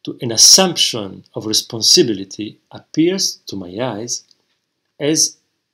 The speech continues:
a reparation, as an atonement of this sense of guilt in order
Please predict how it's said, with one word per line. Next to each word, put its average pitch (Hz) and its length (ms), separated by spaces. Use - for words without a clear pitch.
a 143 60
reparation, 120 960
as 135 160
an 123 280
atonement 123 840
of 110 160
this 110 180
sense 120 300
of 101 180
guilt 117 480
in 123 160
order 151 500